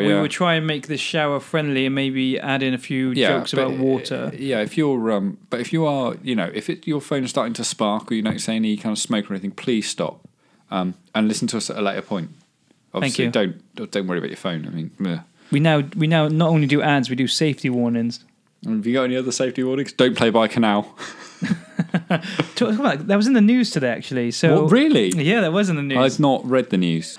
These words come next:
Speaker 1: So, um, a chap was in his canal boat,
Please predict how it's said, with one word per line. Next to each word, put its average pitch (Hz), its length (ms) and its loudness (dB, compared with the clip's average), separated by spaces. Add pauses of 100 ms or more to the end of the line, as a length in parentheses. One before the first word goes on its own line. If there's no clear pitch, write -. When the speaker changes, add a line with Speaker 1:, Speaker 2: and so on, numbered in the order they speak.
(140)
Speaker 1:
So, 208 540 2 (100)
um, 165 640 2 (720)
a 160 60 -4
chap 185 300 0
was 156 120 0
in 160 80 2
his 151 120 -2
canal 147 220 -2
boat, 143 300 -2